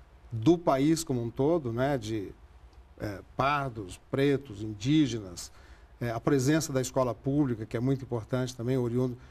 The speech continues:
estudantes saídos da escola pública. Quer dizer, isso merece, vai merecer uma avaliação, aliás, merece uma avaliação permanente, mas efetivamente depois de dez anos nós temos que fazer essa avaliação.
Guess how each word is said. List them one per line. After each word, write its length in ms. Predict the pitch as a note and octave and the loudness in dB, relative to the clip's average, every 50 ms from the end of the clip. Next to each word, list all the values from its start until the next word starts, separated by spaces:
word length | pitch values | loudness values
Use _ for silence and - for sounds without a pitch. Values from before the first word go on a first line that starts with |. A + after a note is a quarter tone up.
| - - | -20 -18
estudantes 460 | - - - A2+ A2 C3 C3 C3 - - | -16 -14 -8 -2 0 0 0 0 -2 -2
saídos 420 | - B2 B2+ C#3 C#3+ B2 A2+ G#2+ | -2 0 2 2 0 0 -2 -4
da 80 | A2+ A#2+ | -4 -4
escola 340 | A2+ - - A#2+ A#2 A2+ | -4 -4 -4 -4 -4 -4
pública. 480 | G#2 - - C#3 D3 D3 C3 A#2+ - A2+ - - - - - - | -6 -6 -2 0 0 0 0 -2 -4 -8 -14 -16 -20 -20 -20 -10
Quer 100 | - - | -4 0
dizer, 200 | A#2 C3 C3 - - | 0 0 0 0 0
isso 400 | D3+ D#3 E3 E3 - F#3 F#3 F3+ E3 | 2 2 2 2 2 0 0 2 4
merece, 580 | C#3+ C#3+ C3+ C3 C#3+ D#3 F3+ F3 - - - | 4 4 4 4 4 4 4 2 0 -2 -6
vai 220 | A2 A#2 D3 E3 E3 | -2 -2 0 0 0
merecer 420 | D3+ C3 B2+ A#2+ - - D3 C#3 | 0 0 -2 -4 -4 -2 -2 0
uma 120 | C3+ C3 | 0 0
avaliação, 440 | A#2+ A2 A#2 G#2 G#2+ G2+ - - D3 | 0 -2 -4 -4 -6 -6 -4 -2 -2
aliás, 340 | E3 D#3 D3+ D#3+ D3+ - - - - - - - - - | 0 2 2 0 0 -2 -6 -16 -20 -20 -20 -20 -10 -4
merece 420 | - A#2+ B2 C3 C#3+ D#3+ D#3 - - | -2 0 2 2 2 2 0 0 -2
uma 80 | C#3+ | -2
avaliação 460 | A#2+ B2 B2 B2 A#2+ - - B2+ A#2 | 0 0 -2 -2 -2 -4 -4 -6 -6
permanente, 680 | A2+ - C#3 D3 D#3 D3+ B2+ A#2+ C3 D3 D#3+ D#3+ - - - - - - - - - | -2 -2 0 0 0 0 0 0 0 0 -2 -2 -8 -14 -18 -20 -20 -20 -20 -8 -2
mas 180 | - C3 B2+ C3 | 0 2 2 2
efetivamente 600 | C#3+ - - C#3+ C#3 D#3 C#3+ C#3+ C#3 C#3 D3 D3 | 0 0 -2 -2 0 0 0 0 0 0 0 0
depois 280 | C#3+ C#3+ - D3+ D3 | -2 -2 0 0 0
de 60 | C3+ C3+ | 0 0
dez 320 | B2 C3+ C#3 C#3+ A#2+ A#2+ | 2 2 2 2 0 0
anos 200 | B2+ C3 C3+ B2+ | -2 -2 -2 -2
nós 160 | C#3+ C#3+ C#3 | -4 -4 -4
temos 220 | - C#3+ C#3 C#3 C#3 | -2 -2 -2 -2 -2
que 80 | - | -4
fazer 160 | C#3+ C3 B2 | -4 -2 0
essa 220 | C3+ C3+ C3 - C3 | 0 -2 -2 -2 -4
avaliação. 480 | C3 C#3 C3+ C#3+ C3+ - - - E2 | -2 -2 -2 -4 -6 -8 -10 -12 -12